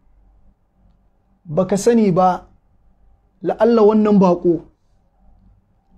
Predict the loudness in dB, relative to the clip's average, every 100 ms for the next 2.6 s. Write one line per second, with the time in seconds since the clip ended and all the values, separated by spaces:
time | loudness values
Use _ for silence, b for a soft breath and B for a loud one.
0 | _ 0 0 0 0 0 0 0 0 -2
1 | -8 _ _ -20 -20 -20 -20 _ _ _
2 | _ _ -8 -2 2 4